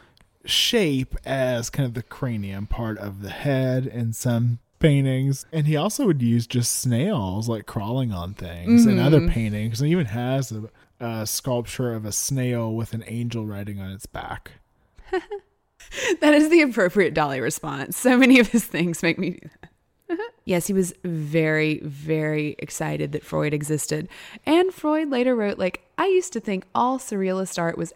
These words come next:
Speaker 2: absolute bullshit. And then I met Dolly, and I think he's kinda onto something." <laughs>
Speaker 1: So you know how people always ask, like, "Who would you have dinner with if you could have dinner with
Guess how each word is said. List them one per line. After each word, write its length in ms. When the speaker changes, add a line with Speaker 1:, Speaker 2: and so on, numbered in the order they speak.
Speaker 2:
absolute 1000
bullshit. 640
And 180
then 80
I 140
met 80
Dolly, 480
and 80
I 60
think 160
he's 160
kinda 220
onto 300
something." 580
<laughs> 40
Speaker 1:
So 120
you 80
know 80
how 140
people 240
always 240
ask, 320
like, 420
"Who 100
would 200
you 180
have 280
dinner 340
with 320
if 60
you 140
could 160
have 580
dinner 300
with 300